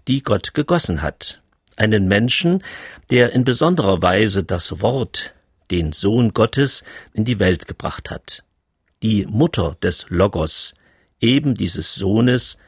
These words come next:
des Wortes Gottes, den wir als Jesus Christus kennen. Der Name dieser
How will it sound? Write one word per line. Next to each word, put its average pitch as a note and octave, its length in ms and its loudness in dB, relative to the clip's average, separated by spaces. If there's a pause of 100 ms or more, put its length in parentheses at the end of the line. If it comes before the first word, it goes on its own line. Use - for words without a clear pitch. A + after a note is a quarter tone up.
(180)
des - 280 -6
Wortes E2+ 420 -4
Gottes, A#2+ 480 0 (300)
den D#3 160 4
wir B2+ 120 4
als F#2 160 -4
Jesus E2+ 360 -4
Christus - 460 -4
kennen. D#2 440 -4 (500)
Der D#2 100 -4
Name D#2+ 400 0
dieser F#2 480 -2